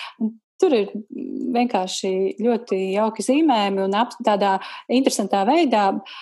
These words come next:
zīmējuma veidā apskatīti dažādi sporta veidi, sākot no arī futbola, hokeja, skriešanas un, uh, līdz pat, uh, jātnieku sportam un tenisam. Nu, vi-, viss, var teikt, autors ir Ole Kenneke.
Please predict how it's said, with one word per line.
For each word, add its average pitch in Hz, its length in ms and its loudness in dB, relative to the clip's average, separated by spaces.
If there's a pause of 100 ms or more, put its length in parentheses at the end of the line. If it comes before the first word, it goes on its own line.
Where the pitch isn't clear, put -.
(200)
zīmējuma 220 640 2
veidā 220 360 2
apskatīti 196 640 -4
dažādi 214 500 0
sporta 196 400 -6
veidi, 175 240 -4
sākot 185 560 -6
no 170 240 -6
arī 175 320 -2
futbola, 185 480 -4
hokeja, 220 480 0
skriešanas 226 920 -2
un, 185 180 -6 (200)
uh, 175 480 -6
līdz 202 320 -4
pat, - 140 -10 (100)
uh, 175 380 -2
jātnieku 247 640 0
sportam 214 480 0
un 185 80 -6
tenisam. 240 480 0
Nu, 254 160 0
vi-, 247 280 0
viss, 214 360 -2
var 185 160 -6
teikt, 185 400 -6
autors 190 480 -6
ir 185 160 -10 (340)
Ole 208 300 0
Kenneke. 277 720 2